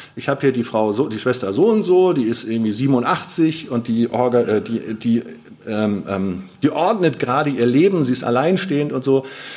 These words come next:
Und die wird einfach total gerne, wenn du mal Kontakt zu ihr aufnimmst." Sag ich, "Gib mal die Ad-, gib mal die Adresse, besuch sie." "Ja, nee, die ist ganz schüchtern und so, du kannst die Telefonnummer nehmen, du kannst sie mal anrufen." Und ich ruf sie an,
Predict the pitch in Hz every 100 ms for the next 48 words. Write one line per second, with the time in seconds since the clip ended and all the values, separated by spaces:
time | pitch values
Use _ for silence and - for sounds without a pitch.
0 | - 120 120 143 135 139 131 - 120 135
1 | 139 123 127 131 110 110 104 101 104 123
2 | - 104 85 - - - - - _ _
3 | _ _ - 98 - 120 101 110 107 -
4 | 110 101 98 123 156 123 110 131 117 127
5 | 131 143 120 110 127 120 156 127 135 113
6 | 113 120 117 143 131 127 120 110 107 131
7 | 143 120 110 107 110 - 117 - 101 90
8 | - 90 82 80 - _ _ _ _ -
9 | - - - - - 120 151 147 117 -
10 | 175 262